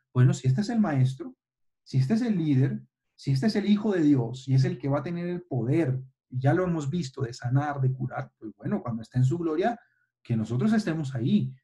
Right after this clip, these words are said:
No queremos ser unos borregos más, queremos estar en la cúpula del poder. Y viene entonces la enseñanza de Jesús, que la van a encontrar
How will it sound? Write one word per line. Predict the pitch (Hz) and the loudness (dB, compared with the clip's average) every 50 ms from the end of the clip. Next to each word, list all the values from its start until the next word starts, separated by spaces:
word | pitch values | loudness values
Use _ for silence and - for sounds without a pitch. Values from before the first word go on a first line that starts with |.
| _ _ - | _ _ -6
No | 120 117 | -6 -4
queremos | - 165 196 214 208 - | -2 -2 0 0 0 0
ser | 185 190 | 0 -2
unos | 185 175 175 170 160 | -2 -2 -4 -4 -2
borregos | 147 135 127 123 131 135 135 135 127 | 0 0 2 2 2 2 2 2 2
más, | 127 131 - - - | 2 0 -2 -4 -6
queremos | - 123 120 127 131 - 156 | -8 -8 -6 -6 -6 -6 -8
estar | 147 - 180 202 233 | -8 -8 -6 -6 -4
en | 220 180 | -6 -6
la | 135 - - | -6 -8 -10
cúpula | _ - 208 208 - 220 214 214 226 - - _ - | _ -8 -8 -6 -4 -4 -4 -2 -4 -4 -8 _ -10
del | 120 127 127 127 123 123 | -6 -4 -4 -4 -4 -8
poder. | _ _ - - 110 107 107 _ _ _ _ _ _ _ _ _ _ _ _ _ _ _ _ _ _ | _ _ -20 -20 _ _ _ _ _ _ _ _ _ _ _ _ _ _ _ _ _ _ _ _ _
Y | - 135 | -2 0
viene | 135 143 165 180 185 185 | 0 2 0 0 -2 -2
entonces | 196 185 175 - 180 170 165 143 170 160 156 | -4 -6 -6 -6 -6 -6 -6 -6 -8 -10 -8
la | 156 147 | -6 -4
enseñanza | 135 131 131 127 127 131 131 131 131 135 151 | -2 -2 0 2 2 4 4 4 2 0 -2
de | 156 165 | -4 -8
Jesús, | 160 165 165 - 151 151 143 131 | -10 -10 -10 -8 -8 -10 -10 -8
que | - 131 | -8 -6
la | 123 117 | -6 -6
van | 123 123 | -4 -4
a | 135 | -4
encontrar | 139 139 135 135 131 135 139 143 - | -2 -2 -2 0 0 0 0 -2 -4